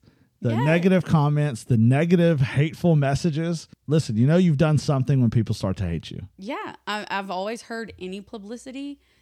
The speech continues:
Speaker 2: is good publicity.
Speaker 1: And apparently so. So that's been
Speaker 2: <laughs>
Speaker 1: very interesting. That's been very fun, uh, to, to see and to interact a little bit. But
Speaker 2: It's been great.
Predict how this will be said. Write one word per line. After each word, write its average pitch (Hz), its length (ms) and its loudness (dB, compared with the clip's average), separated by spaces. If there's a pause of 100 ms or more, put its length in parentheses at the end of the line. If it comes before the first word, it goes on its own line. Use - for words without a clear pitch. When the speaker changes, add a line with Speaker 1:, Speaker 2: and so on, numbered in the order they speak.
(120)
Speaker 2:
is 208 120 -8
good 170 280 -14
publicity. 170 500 -16
Speaker 1:
And 120 100 0
apparently 120 680 -2
so. 78 420 -4
So 107 160 -4
that's 143 320 -2
been 165 260 2 (220)
Speaker 2:
<laughs> - 240 -2
Speaker 1:
very 214 340 8
interesting. 170 520 0
That's 131 180 -2
been 131 160 -2
very 123 240 -2
fun, 156 540 -2
uh, 87 380 -6
to, 107 320 0
to 113 140 -4
see 160 280 0
and 135 220 0
to 123 140 0
interact 127 480 -2
a 131 40 -2
little 113 180 0
bit. 113 240 -2 (240)
But 147 160 4 (300)
Speaker 2:
It's 262 320 -8
been 294 360 -8
great. 214 520 -14